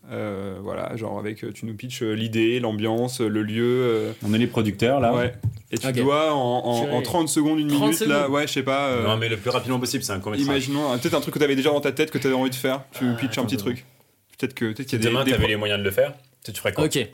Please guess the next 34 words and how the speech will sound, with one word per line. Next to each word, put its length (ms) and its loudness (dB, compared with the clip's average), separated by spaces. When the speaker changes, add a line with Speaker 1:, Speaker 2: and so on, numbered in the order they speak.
Speaker 3:
ok, 120 0
ok. 160 -2
Speaker 1:
il 140 -2
y 40 2
a 60 2
des 140 0
producteurs 360 -2
qui 120 -4
nous 60 0
regardent, 240 -2
là, 80 -4
peut-être 180 -14
que 120 -10
c'est, 220 -10
c'est, 80 -6
Speaker 3:
Attends, 200 0
Speaker 1:
c'est 120 -2
vendeur. 240 2
Speaker 3:
euh, 60 -2
attends, 180 -8
faut 140 -14
que 80 -12
je 40 -14
réfléchisse. 360 -14
Euh, 420 -10
ok. 160 -4
Je, 340 -2
quand 140 -2
je 120 0
veux. 100 -2
Speaker 1:
Vas-y, 360 -2
t'inquiète, 300 -2
tranquille. 380 -6
Speaker 3:
Ok. 180 -10